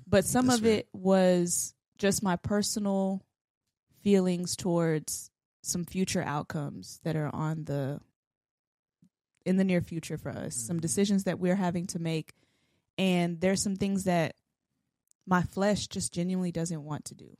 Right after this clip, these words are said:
Speaker 2: Mm-hmm.
Speaker 1: On top of that, we already talked about this part. I also was t-, had to be real with God that I'm, I'm frustrated because you haven't operated in my timing.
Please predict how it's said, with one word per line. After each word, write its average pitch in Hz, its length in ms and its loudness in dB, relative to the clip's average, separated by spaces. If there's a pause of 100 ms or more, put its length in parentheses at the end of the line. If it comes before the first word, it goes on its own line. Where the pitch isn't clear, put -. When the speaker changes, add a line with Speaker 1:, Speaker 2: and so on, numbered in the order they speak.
Speaker 2:
Mm-hmm. 110 380 -4 (680)
Speaker 1:
On 196 140 4
top 220 280 2
of 196 160 0
that, 170 540 -4 (180)
we 185 180 -8
already 180 220 -4
talked 180 280 -12
about 160 220 -8
this 196 200 -4
part. 165 380 -6 (580)
I 185 80 2
also 214 380 0
was 185 180 -4
t-, - 140 -8 (200)
had 202 200 -10
to 202 60 -10
be 190 100 -10
real 180 160 0
with 180 140 -2
God 180 280 -2
that - 240 -6 (300)
I'm, 190 260 0 (180)
I'm 196 160 0
frustrated 208 500 -2
because 196 360 -4
you 185 140 -8
haven't 190 280 -2
operated 175 500 -6
in 160 160 -10
my 143 160 -18
timing. 143 460 -20